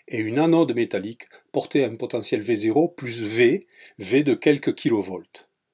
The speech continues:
Cela va accélérer les électrons. Pour produire les, les électrons, on se sert d'un, d'un filament en tungstène, on appelle ça le principe de la cathode chaude, en faisant passer un courant dans le filament en tungstène,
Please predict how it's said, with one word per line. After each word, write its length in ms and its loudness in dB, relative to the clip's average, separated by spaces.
Cela 220 -10
va 260 0
accélérer 560 -2
les 220 -4
électrons. 420 -10
Pour 140 -8
produire 400 4
les, 220 2
les 300 0
électrons, 480 0
on 120 -4
se 160 0
sert 320 2
d'un, 260 -2
d'un 120 -6
filament 480 0
en 140 -4
tungstène, 600 -4
on 120 -6
appelle 280 -2
ça 220 2
le 160 -4
principe 460 -4
de 80 -2
la 80 -2
cathode 380 0
chaude, 360 -6
en 140 -14
faisant 280 -6
passer 280 -2
un 100 -6
courant 380 -2
dans 100 -4
le 100 -6
filament 380 -6
en 100 -8
tungstène, 540 -6